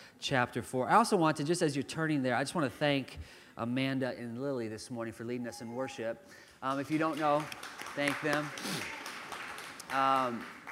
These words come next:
our church has been through sort of a transition where some of the worship leaders are concerned in the last, well, just six months. We've <laughs> seen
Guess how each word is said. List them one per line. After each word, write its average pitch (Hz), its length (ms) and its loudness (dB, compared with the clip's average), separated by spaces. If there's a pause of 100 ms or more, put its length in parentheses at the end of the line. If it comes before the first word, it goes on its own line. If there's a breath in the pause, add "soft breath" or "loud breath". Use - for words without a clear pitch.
(240)
our 170 140 6
church 185 220 4
has 156 140 0
been 147 220 2
through 151 120 -2
sort 156 180 0
of 135 60 -2
a 131 40 -2
transition 147 600 -2
where 131 80 -2
some 139 180 -4
of 131 60 0
the 127 80 -2
worship 135 500 0
leaders 127 440 0
are 120 140 -2
concerned 127 440 -2
in 117 60 -4
the 117 40 -4
last, 113 380 -2 (360 loud breath)
well, 123 120 -2
just 127 180 -6
six 143 220 -4
months. 135 340 0
We've 123 120 -2
<laughs> - 20 -8
seen 135 420 2